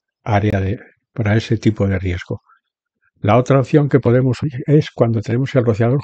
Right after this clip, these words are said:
junto a la pared, es decir, tenemos un rociador que está junto a la pared,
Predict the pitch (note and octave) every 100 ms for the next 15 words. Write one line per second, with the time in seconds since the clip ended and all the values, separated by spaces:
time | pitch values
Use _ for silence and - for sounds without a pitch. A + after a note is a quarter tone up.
0 | - D#3 D3+ B2+ G2+ F#2+ F#2 F#2 - A2+
1 | A2 A2 - G2+ G#2+ A#2 A2+ B2 B2+ A#2
2 | A#2+ A2+ D3+ E3 _ - - _ - G#2
3 | - C3+ D#3 _ _ - _ _ - -
4 | D#3 D#3 E3 E3 G#2+ G#2 - G#2